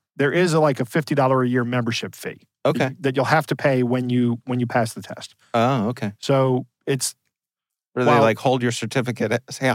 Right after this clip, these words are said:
Speaker 2: hostage or something for fifty bucks?
Speaker 1: I, I think so, yeah. Something like that.
Speaker 2: <laughs> Okay. All right. So nothing is actually free in this world,
Speaker 1: Right,
Speaker 2: Joe.
Speaker 1: right. They're making you a member
Speaker 2: <laughs> That's
Speaker 1: and,
Speaker 2: right.
Speaker 1: and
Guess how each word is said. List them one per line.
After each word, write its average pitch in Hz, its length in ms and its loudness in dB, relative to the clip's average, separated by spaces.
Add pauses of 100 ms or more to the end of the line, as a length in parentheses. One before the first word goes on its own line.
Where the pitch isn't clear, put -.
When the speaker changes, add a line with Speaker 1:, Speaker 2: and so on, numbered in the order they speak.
Speaker 2:
hostage 127 420 0
or 131 60 -8
something 127 280 -4
for 131 120 -2
fifty 127 260 -2
bucks? 131 260 0
Speaker 1:
I, 202 280 2
I 208 40 2
think 185 200 2
so, 226 240 2
yeah. 113 240 0
Something 190 220 2
like - 160 2
that. - 220 -2
Speaker 2:
<laughs> - 40 -8
Okay. 147 300 -2 (880)
All 170 100 4
right. 170 300 2
So - 260 -4
nothing 180 320 2
is 147 160 2
actually 95 420 0
free 98 240 -4
in 90 80 -4
this 87 160 -8
world, 98 220 4
Speaker 1:
Right, 160 100 4
Speaker 2:
Joe. 117 220 6
Speaker 1:
right. 156 240 2 (180)
They're 165 160 4
making 180 280 4
you 190 100 6
a 156 60 4
member 151 440 2
Speaker 2:
<laughs> - 260 -4
That's - 720 -4
Speaker 1:
and, 135 100 2
Speaker 2:
right. 123 140 2
Speaker 1:
and 135 300 0